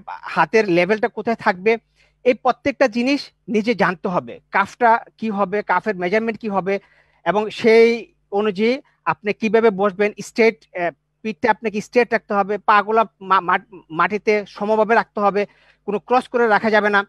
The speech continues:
আপনার, আহ, প্রেশার, প্রে-, আহ, ইউরিন এবং স্টুলের কোনো ব্যাগ থাকা যাবে না। আপনি কোনো, মা-, এক্সারসাইজের থার্টি মিনিটস, স্মোকিংয়ের থার্টি মিনিটস অথবা খাওয়া দাওয়ার থার্টি মিনিটসের মধ্যে আপনি প্রেশার মাপতে,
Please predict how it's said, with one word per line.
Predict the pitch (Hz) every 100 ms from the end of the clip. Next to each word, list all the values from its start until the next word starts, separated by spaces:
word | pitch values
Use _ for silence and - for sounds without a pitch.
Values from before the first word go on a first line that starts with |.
| _ _ _
আপনার, | - 185 220 226 220
আহ, | 185 180 160 -
প্রেশার, | 226 262 240 _ _ _
প্রে-, | - 220 _ _ _ 165 156 -
আহ, | 165 180
ইউরিন | 196 208 247 254
এবং | 226 233 233 180 185
স্টুলের | - 233 240 240
কোনো | 240 226
ব্যাগ | 165 196 220
থাকা | 226 214
যাবে | 202 190
না। | 190 185 _ _ _ -
আপনি | 135 175 - 233 220
কোনো, | 226 226 220 _ _ _ -
মা-, | 175 180 170 165
এক্সারসাইজের | 196 - 254 247 240 247 -
থার্টি | 208 196
মিনিটস, | 226 233 226 -
স্মোকিংয়ের | - 240 233 247 240
থার্টি | 214 208 220
মিনিটস | 220 214
অথবা | - 190 220
খাওয়া | - 220 233
দাওয়ার | 220 208 117 - _ _ _
থার্টি | - 233 233
মিনিটসের | 254 247 247
মধ্যে | 233 208
আপনি | 208 202 262 - _ _ _
প্রেশার | 220 214 233
মাপতে, | 214 - 226